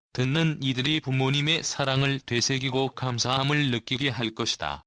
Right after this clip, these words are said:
이 곡은 단순히 부모님을 위한 헌정의 의미만 있는 것이 아니다. 그것은 바로 진혜성의 음악 인생에 있어 중요한 전환점을 의미한다.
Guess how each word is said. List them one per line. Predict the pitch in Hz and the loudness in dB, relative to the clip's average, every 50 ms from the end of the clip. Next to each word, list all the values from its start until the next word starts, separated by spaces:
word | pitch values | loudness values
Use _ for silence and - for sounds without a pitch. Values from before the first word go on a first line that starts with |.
| _ _ _ _ _ _ _ _ _ _ _ _ _ _ _ _ _ _ _ _ _ | _ _ _ _ _ _ _ _ _ _ _ _ _ _ _ _ _ _ _ _ _
이 | 127 131 127 | -4 -2 2
곡은 | 131 139 135 135 156 156 151 - | 2 2 2 2 0 0 -2 -4
단순히 | - - 131 135 131 127 - 143 135 123 131 135 131 | -4 -2 0 0 0 0 0 0 2 2 2 0 0
부모님을 | - 131 131 131 131 131 127 127 135 139 143 139 | -2 -2 0 0 0 0 0 0 0 0 0 0
위한 | 127 123 131 135 143 147 139 | 0 0 0 2 0 0 -2
헌정의 | - - 139 135 131 120 127 127 131 143 151 - | -2 -2 -2 -2 0 0 0 0 0 0 -2 0
의미만 | - 123 120 123 120 120 123 131 135 139 143 143 - | 0 0 0 2 0 0 0 0 2 2 0 0 0
있는 | 113 113 113 110 107 | -2 -2 -2 -2 -2
것이 | 104 104 98 - - 123 123 | -2 -2 -2 0 0 0 -2
아니다. | 113 95 95 104 101 87 80 67 64 - - _ _ _ _ _ _ _ _ _ _ _ _ _ _ _ _ _ _ _ _ _ | -2 -2 -2 -2 -2 -2 -2 -2 -4 -6 -10 _ _ _ _ _ _ _ _ _ _ _ _ _ _ _ _ _ _ _ _ _
그것은 | - - 117 123 127 120 - - 151 147 143 | -6 -2 0 0 2 2 2 2 0 0 -2
바로 | 135 - 117 120 127 127 123 120 | -2 -2 -2 0 2 0 0 0
진혜성의 | - - 120 113 110 110 - - 143 139 143 151 151 - 131 | -2 -2 0 0 0 0 0 0 2 2 2 0 0 -2 -2
음악 | 120 120 123 117 - - | 0 0 0 -2 -2 -4
인생에 | 135 131 131 123 - 131 131 131 135 135 | -2 0 0 0 0 0 2 2 2 0
있어 | 127 120 113 104 - - 82 76 78 85 - _ _ _ _ | 0 0 0 0 2 0 0 0 -2 -4 -8 _ _ _ _
중요한 | - - - 123 131 131 135 135 127 151 160 156 147 | -10 -4 -2 0 0 2 0 0 0 0 -2 -2 -4
전환점을 | - - - 123 117 117 120 113 - 113 120 120 131 131 127 | -4 -4 -2 0 0 0 0 0 0 -2 0 2 2 0 0
의미한다. | - 113 110 107 107 107 107 107 110 110 107 92 76 67 64 - | 0 0 0 0 0 0 -2 -2 -2 -2 -2 -2 -4 -4 -6 -8